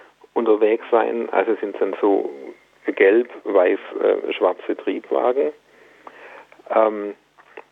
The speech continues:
auf der Höllental, ähm, Bahn wird der hintere Abschnitt, ähm, elektrifiziert, dass man durchgängig, ähm, bis Donaueschingen, äh, und dann auch weiter, ähm,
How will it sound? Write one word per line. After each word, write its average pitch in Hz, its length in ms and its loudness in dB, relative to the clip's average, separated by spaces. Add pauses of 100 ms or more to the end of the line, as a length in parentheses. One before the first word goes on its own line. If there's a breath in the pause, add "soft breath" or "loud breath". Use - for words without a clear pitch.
(2000 loud breath)
auf 113 180 0
der 110 120 2
Höllental, 117 720 4 (200)
ähm, 110 300 0 (220)
Bahn 113 420 0
wird 110 120 2
der 101 180 4
hintere 110 320 0
Abschnitt, - 360 0 (260)
ähm, 98 220 -2
elektrifiziert, 104 880 0
dass 107 120 4
man 110 100 -4
durchgängig, 104 600 -2 (560 loud breath)
ähm, 101 260 0
bis - 180 -6
Donaueschingen, 110 840 0 (520 loud breath)
äh, 104 200 6
und - 160 -2
dann 101 160 2
auch 95 200 2
weiter, 104 560 0
ähm, 113 240 0